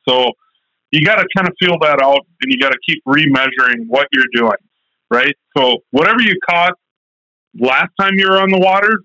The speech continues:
wh-, whether it was a week ago, two weeks ago, two days ago, it doesn't matter. If you caught or you had action on that particular bait, make sure that that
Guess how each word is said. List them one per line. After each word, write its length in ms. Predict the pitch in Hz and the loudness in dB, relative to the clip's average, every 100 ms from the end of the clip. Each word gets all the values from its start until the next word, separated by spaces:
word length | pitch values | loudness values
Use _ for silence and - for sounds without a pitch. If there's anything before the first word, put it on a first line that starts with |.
| - | -10
wh-, 240 | - - - | -14 -8 -2
whether 220 | 123 113 | 0 0
it 100 | 113 | 0
was 160 | 113 104 | -2 0
a 60 | |
week 240 | 113 185 180 | 0 0 -2
ago, 220 | 165 156 151 | 0 -2 -2
two 120 | 151 151 | 0 0
weeks 200 | 151 - | 0 -2
ago, 220 | 135 135 135 - | -2 -2 -2 -2
two 80 | 123 | -2
days 200 | 123 120 | 0 -2
ago, 160 | 110 104 | -4 -4
it 100 | 104 | -2
doesn't 260 | 127 120 117 | -4 -2 -2
matter. 240 | 107 - _ _ _ _ - | -2 -6 _ _ _ _ -8
If 120 | - - | -6 -2
you 120 | 160 165 | -4 -2
caught 280 | 151 151 160 - | 0 2 0 -2
or 140 | 139 120 | -2 0
you 80 | 117 | 0
had 140 | 117 113 | -2 -2
action 400 | 131 156 - 156 | -2 -2 -2 -4
on 140 | 131 127 | -4 -2
that 140 | 131 139 _ | -2 -4 _
particular 400 | 131 - 123 120 | -8 -4 -2 -2
bait, 300 | 123 131 - _ _ _ _ - | -2 -4 -6 _ _ _ _ -4
make 220 | 135 180 180 175 | -2 -2 -2 -2
sure 160 | 165 | 0
that 120 | 151 135 | -2 -2
that 160 | 139 | -4